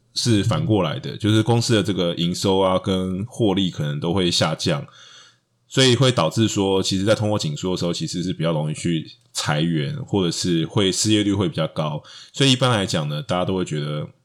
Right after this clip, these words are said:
温和的通膨是一个比较好的状况。那比较严重的状况就是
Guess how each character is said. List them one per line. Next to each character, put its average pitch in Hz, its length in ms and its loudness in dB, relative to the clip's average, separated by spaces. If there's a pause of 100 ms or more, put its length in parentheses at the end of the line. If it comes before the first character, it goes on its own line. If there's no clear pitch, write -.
(140)
温 117 240 2
和 87 160 -2
的 85 100 -2
通 92 240 -2
膨 78 180 -2
是 87 200 -2
一 82 100 -2
个 85 180 -6
比 78 160 -6
较 98 200 2
好 82 240 -4
的 69 260 -10
状 82 240 0
况。 78 260 -4 (420)
那 143 140 2
比 - 100 -6
较 104 100 4
严 95 260 2
重 110 160 2
的 95 60 2
状 95 200 0
况 90 200 0
就 87 100 0
是 80 520 -4